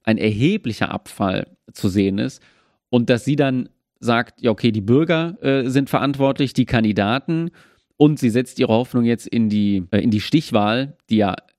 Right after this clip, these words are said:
erfahrungsgemäß auch nochmal eine geringere Wahlbeteiligung hat, sehen wir auch bei ihrer eigenen Stichwahl zweitausendsiebzehn.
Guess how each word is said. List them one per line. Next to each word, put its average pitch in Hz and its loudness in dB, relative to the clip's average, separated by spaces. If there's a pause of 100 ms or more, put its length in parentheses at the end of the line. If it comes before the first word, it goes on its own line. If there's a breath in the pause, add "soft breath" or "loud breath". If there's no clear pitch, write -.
(160)
erfahrungsgemäß 104 0
auch 147 2
nochmal 101 0
eine 101 0
geringere 101 2
Wahlbeteiligung 98 -2
hat, 113 -4
sehen 110 4
wir 113 0
auch - -8
bei 101 -2
ihrer 95 -2
eigenen 131 2
Stichwahl 98 -2
zweitausendsiebzehn. 104 -2